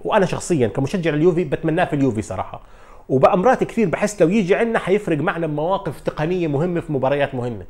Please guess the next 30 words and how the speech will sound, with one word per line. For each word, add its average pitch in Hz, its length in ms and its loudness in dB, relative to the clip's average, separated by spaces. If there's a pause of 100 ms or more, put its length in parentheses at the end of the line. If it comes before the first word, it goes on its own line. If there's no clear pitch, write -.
(380)
لانه 107 120 -4
لعيب 220 420 2 (380)
تقني 226 400 2 (160)
مهاري 196 680 0
ممتاز 156 560 -2 (120)
عنده 151 280 0
كثير. 151 380 -2 (640)
وانا 285 240 6
من 240 80 2
الناس 240 300 2
اللي 233 80 0
بحب 214 300 -2
ايضا 226 220 2
اشوف 226 180 -4
اي 214 120 -2
انسان 185 260 -4
ناجح، 127 340 -8 (100)
ولما 180 300 -2
اشوف 208 280 -8
شخص - 260 -12
عربي 156 320 -4
ناجح 160 400 -8
بمستوى 170 420 0
عالمي 185 460 -4
بكون 156 380 -4
مبسوط 151 320 -6
جدا 131 420 -4 (100)
وسعيد 208 420 -4
له 226 100 2
جدا. 175 380 -4